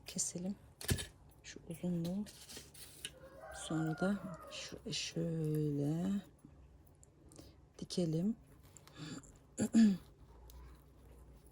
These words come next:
Şöyle, bu ne? Şöyle ezilmemiş toprak.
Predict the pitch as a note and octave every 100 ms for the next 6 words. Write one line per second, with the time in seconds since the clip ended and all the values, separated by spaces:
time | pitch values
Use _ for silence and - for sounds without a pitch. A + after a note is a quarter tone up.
0 | - - - - - - E3 - - -
1 | - - - - - - - - - -
2 | - - - - - E3 D#3 E3 F#3+ G#3
3 | - - E3+ D#3 D#3+ G3+ A#3 - - -
4 | - - - - - - - - - -
5 | - - - D3+ - - - - - -
6 | - - - E2+ -